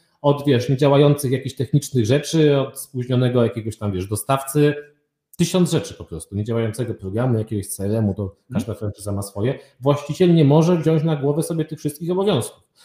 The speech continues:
Speaker 1: On w pewnym sensie w ogóle powinien być odcięty. Ja na przykład przy współpracy z jednym klientem taką metodę wprowadziłem, że w ogóle pie-,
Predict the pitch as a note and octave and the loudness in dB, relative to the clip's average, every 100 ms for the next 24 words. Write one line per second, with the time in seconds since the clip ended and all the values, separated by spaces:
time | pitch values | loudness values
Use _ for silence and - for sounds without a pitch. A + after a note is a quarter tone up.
0 | - C3 B2 A3+ A3 G#3+ F#3 A#2 - F2 | -2 0 2 2 4 4 4 2 0 -8
1 | - _ _ _ _ _ C3 D#3+ F#3+ F3+ | -10 _ _ _ _ _ 0 4 4 6
2 | F#3+ F3+ E3+ C#3+ D3+ - A2 F#2+ E2 - | 6 6 6 2 -2 -2 0 -2 -8 -16
3 | _ - C#3 C#3 F3 D#3+ D3 D#3+ - D#3 | _ -4 -2 -2 -2 -4 -4 -6 -2 2
4 | D#3+ D#3+ D3 D3+ D3+ D3 D3+ C#3 B2 E3 | 2 2 -2 2 2 4 4 4 4 2
5 | F#3+ - _ - C#3 D#3+ D3+ D3 D3+ D3 | 2 -2 _ -8 -6 0 0 0 0 0
6 | - C#3+ B2 D3 F3+ D#3+ D#3 E3+ E3+ E3+ | 0 -2 2 4 4 4 0 2 4 4
7 | E3+ - _ _ - F#3 | -2 -16 _ _ 4 4